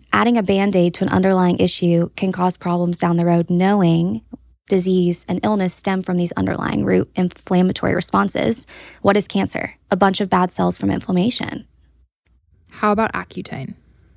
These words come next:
Speaker 1: Accutane is similar, where there is so many long-term repercussions of it, and that's what's been super heartbreaking in working with several clients, where it's actually triggered autoimmune disease in several individuals, and they've never been the same since.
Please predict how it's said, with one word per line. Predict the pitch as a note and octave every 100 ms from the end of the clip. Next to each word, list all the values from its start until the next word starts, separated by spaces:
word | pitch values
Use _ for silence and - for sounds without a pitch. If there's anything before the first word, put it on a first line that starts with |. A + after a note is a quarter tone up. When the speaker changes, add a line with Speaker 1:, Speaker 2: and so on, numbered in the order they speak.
| _
Speaker 1:
Accutane | G#3 G#3+ C#4 C4 C#4
is | C4 -
similar, | F3+ F#3+ G#3 A3 G#3+
where | G3
there | F#3 F#3+
is | F#3
so | F3 - G3
many | G#3 G#3+ F#3
long-term | E3+ F3 F3+ F#3+ - F#3+ F#3
repercussions | F3+ F#3 - F#3+ - F#3
of | F3 F3
it, | G3+ -
and | F3+ F3+
that's | F3+ - -
what's | - G3 -
been | G3
super | F3+ - F#3 G3+
heartbreaking | F#3+ F#3+ F#3+ F#3+ G3 G3 F#3 - - -
in | F#3+
working | F#3 F#3 F#3+
with | F#3+
several | - F#3 F#3
clients, | - F3+ G3 -
where | F#3
it's | F3
actually | G3 - B3+
triggered | - - - G#3 G3 E3+ -
autoimmune | F3+ F3+ E3+ E3+
disease | F3 F3+ F#3
in | F#3+ F#3
several | F3+ F3 F3+
individuals, | F3+ E3+ E3+ G#3+ B3 D4+ - - - - - _ _ G#3
and | G3+ G3
they've | F#3+
never | F#3+ F3+
been | F3+
the | E3+
same | - F3 E3+
since. | F#3 F#3 C4+ - -